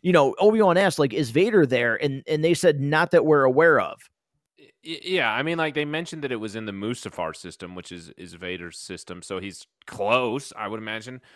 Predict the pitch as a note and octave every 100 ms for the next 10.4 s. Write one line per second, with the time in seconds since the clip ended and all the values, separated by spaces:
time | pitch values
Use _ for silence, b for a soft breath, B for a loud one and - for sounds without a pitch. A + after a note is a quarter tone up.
0 | b A#2 A#2 A#2+ C3+ A2+ A2+ B2 - -
1 | C3+ B2 D#3 E3+ D#3+ D#3+ G3 - B2 G#2
2 | G#2+ - - _ _ _ - C#3 D3 D#3
3 | G2 F2+ A#2+ C3+ - - B2 C3+ G2+ G2
4 | F2+ F2 G2+ G2 A2 - B2+ - B2+ C#3
5 | B2+ - _ _ _ _ _ C3+ C#3 -
6 | _ _ - A2+ - F3 E3 C#3 E3+ A3+
7 | C4 C4+ A#3 E3 _ _ _ _ _ -
8 | E3+ D#3+ D3+ D#3+ G3 G#3+ E3+ F3 D#3+ E3
9 | C3+ C3 - F2+ C#2 _ _ _ _ F#2
10 | F#2 A#2 A#2+ -